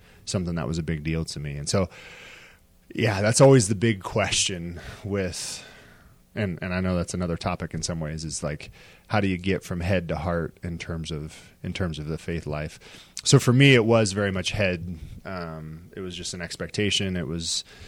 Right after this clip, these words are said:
placed upon me. We all, we all did it because that was just the life that we were exposed to. Um, and then I went off to college basically that way. Uh, with four brothers, there was always this, this in the background, sort of the, the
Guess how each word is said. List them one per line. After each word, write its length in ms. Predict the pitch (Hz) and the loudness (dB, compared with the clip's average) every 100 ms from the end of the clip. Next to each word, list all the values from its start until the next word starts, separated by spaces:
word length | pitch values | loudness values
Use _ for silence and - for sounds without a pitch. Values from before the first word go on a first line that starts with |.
| - - | -14 -4
placed 260 | 98 - | -4 -4
upon 280 | - 87 85 | -6 -4 -2
me. 140 | 87 | -2
We 160 | 87 90 | 0 2
all, 140 | 92 - | 2 2
we 120 | 95 | 2
all 160 | 87 | 2
did 180 | 82 87 | 2 0
it 180 | 85 - | 0 -2
because 300 | 85 87 80 | -4 -4 -6
that 140 | 82 | -6
was 200 | 62 80 | -6 -8
just 280 | 82 82 - | -6 -8 -6
the 100 | 85 | -4
life 440 | 78 78 - - - | -4 -4 -6 -14 -10
that 120 | 73 | -8
we 140 | 82 82 | -6 -6
were 100 | 78 | -8
exposed 480 | - 107 110 - - | -6 -2 -2 -2 -2
to. 220 | 95 90 - - - - - | -2 -4 -10 -20 -20 -16 -6
Um, 520 | 90 80 76 73 85 _ - - | -6 -4 -8 -12 -16 _ -8 -2
and 140 | 117 127 | 2 6
then 80 | |
I 60 | 131 | 6
went 180 | 127 131 | 6 4
off 140 | 127 | 4
to 60 | - | 2
college 420 | 117 127 117 87 | 4 6 6 4
basically 340 | 104 98 101 | 0 0 0
that 180 | 92 90 | 0 0
way. 360 | 90 87 92 107 - | 0 0 0 -4 -8
Uh, 400 | 92 87 82 80 80 82 - | -4 -2 -2 -4 -8 -12 -10
with 180 | 120 107 | -4 -4
four 280 | - 135 135 | 0 6 6
brothers, 720 | 110 120 120 113 110 98 - - - - - - | 8 6 6 6 4 2 0 -2 -20 -20 -8 2
there 80 | |
was 120 | 113 117 | 6 10
always 400 | 120 117 107 104 | 12 10 8 4
this, 200 | 110 - | 2 4
this 220 | 117 123 | 2 4
in 100 | 110 | 4
the 40 | |
background, 800 | 98 104 110 101 110 104 101 98 | 6 6 4 2 4 6 4 2
sort 160 | - 101 | 4 4
of 80 | 95 | 6
the, 460 | 98 98 95 90 | 6 6 4 4
the 400 | 101 98 95 92 | 2 4 6 4